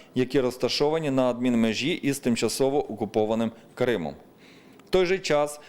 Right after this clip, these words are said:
для забезпечення безперебійної роботи контрольних пунктів в'їзду-виїзду використовуються генератори, які постачають необхідні обсяги електроенергії до усіх енергоспоживачів.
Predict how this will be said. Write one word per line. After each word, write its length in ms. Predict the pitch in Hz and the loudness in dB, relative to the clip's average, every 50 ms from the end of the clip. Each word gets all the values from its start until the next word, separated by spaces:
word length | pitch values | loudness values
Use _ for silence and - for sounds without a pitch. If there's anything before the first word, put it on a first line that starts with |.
| - - - | -18 -10 -4
для 200 | 120 131 143 139 | 0 0 0 2
забезпечення 840 | - 156 156 156 175 - - - 147 135 123 - - 127 131 131 | 2 0 0 0 -2 -4 -2 0 2 2 2 0 -2 0 0 0
безперебійної 840 | 123 123 120 - - 139 131 135 127 123 131 127 120 110 110 107 107 | 0 0 -2 -2 -2 0 0 0 0 0 2 2 2 2 4 2 2
роботи 440 | 110 113 110 113 117 110 - - 101 | 2 0 0 0 0 0 0 -2 -6
контрольних 540 | - - 117 110 104 120 120 117 110 107 - | -4 -2 -2 0 2 2 2 2 0 -2 -2
пунктів 440 | - - 123 113 107 - 107 101 101 | -2 -2 -2 -2 -2 -2 -4 -4 -2
в'їзду-виїзду 680 | 120 127 113 98 101 107 104 123 147 151 143 135 151 139 | 0 0 0 0 0 0 2 2 2 0 0 0 0 0
використовуються 880 | 135 127 131 123 117 113 - - 147 147 151 151 139 - - 143 131 | 0 0 0 -2 -4 -4 -2 0 0 0 0 -2 -2 0 0 0 2
генератори, 640 | 127 147 170 170 151 143 127 117 107 - 95 98 95 - - - - - - - - | 2 0 0 2 2 2 2 0 0 -2 -4 -6 -6 -10 -12 -18 -20 -20 -12 -4 -2
які 260 | 127 127 127 147 143 | -2 0 0 -2 -2
постачають 680 | 143 147 135 - 165 143 - - 147 127 117 113 - | 0 -2 0 0 -2 0 2 2 2 2 2 0 0
необхідні 560 | 123 123 120 117 - - - 123 110 117 113 - - | 0 0 0 0 -2 -4 -4 -2 0 0 0 0 0
обсяги 500 | - 131 117 - - - 113 107 113 - - | 0 -2 -2 -2 -2 -2 0 0 0 0 2
електроенергії 1000 | 113 117 120 117 110 - - 113 113 107 107 120 143 156 156 139 156 156 151 - - - - - | 2 2 2 0 -2 -4 -2 0 2 2 2 2 2 0 0 0 -2 -2 -4 -4 -8 -18 -14 -6
до 200 | - 120 143 185 | 0 0 0 2
усіх 520 | - - 175 160 - - 135 135 151 151 - - - - - | 2 0 -2 -2 -2 0 0 0 0 -2 -6 -16 -16 -8 -2
енергоспоживачів. 1080 | - 123 123 117 120 117 117 127 120 - - 127 113 123 120 120 120 - - 104 85 | 0 0 2 2 0 0 -2 -6 -6 -2 -2 -2 0 2 2 0 0 -2 -2 -4 -4